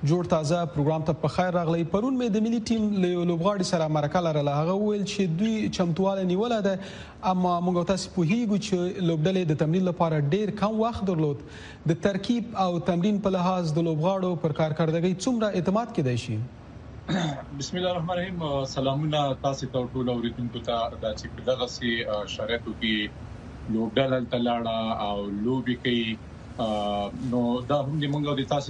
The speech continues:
Speaker 2: لپاره ډېره غټه خبره ده. او بلکې راسو د تیاري لپاره، نو د موږ هغه د شل اوریزو څومره لوبغاړي چې دي، د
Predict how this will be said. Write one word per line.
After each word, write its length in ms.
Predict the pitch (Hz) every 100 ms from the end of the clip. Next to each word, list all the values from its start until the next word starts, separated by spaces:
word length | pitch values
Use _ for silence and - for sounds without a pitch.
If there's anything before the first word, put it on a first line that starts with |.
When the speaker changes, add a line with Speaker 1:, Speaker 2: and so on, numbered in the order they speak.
| 127
Speaker 2:
لپاره 340 | 139 139 135
ډېره 180 | 135 135 131
غټه 120 | 135
خبره 360 | - 123 127 120
ده. 120 | 123
او 140 | 123
بلکې 260 | 123 156 151
راسو 500 | 143 160 165 - 165 156
د 20 | 139
تیاري 280 | 147 147 156
لپاره، 420 | 160 151 147 143
نو 60 | 135
د 40 | 139 143
موږ 120 | 165
هغه 160 | 160 139
د 40 | 135
شل 220 | - 139
اوریزو 440 | 139 143 156 143 147 131
څومره 220 | 170 160 139
لوبغاړي 380 | 139 127 151 143
چې 140 | 135 131
دي، 220 | 151 147 123 - - -
د 40 | -